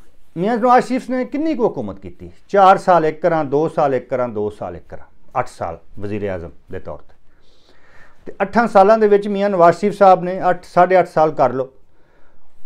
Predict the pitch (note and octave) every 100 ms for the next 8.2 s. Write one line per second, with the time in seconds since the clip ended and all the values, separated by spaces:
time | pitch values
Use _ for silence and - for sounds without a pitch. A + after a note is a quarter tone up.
0 | - G3+ B3 C4+ C4+ A3+ G#3 G#3+ A#3 A3
1 | G3+ G#3 G3 G3 G#3 G3+ G3+ G3+ D3+ D3+
2 | E3+ - A#3 A#3+ G#3+ G3+ - - D#3 D#3+
3 | E3+ F3 E3+ - - - - - E3+ E3
4 | D#3+ D3+ E3 F3 F#3 G3+ G3+ C3+ A2+ F#2+
5 | D#2+ - - _ - - - - - -
6 | - - - A2 G#3+ C#4+ C#4+ - C#3 A#2+
7 | G2+ F2 F2+ F2 D#2+ D2+ C#3+ G3 G#2+ E3
8 | A#3+ -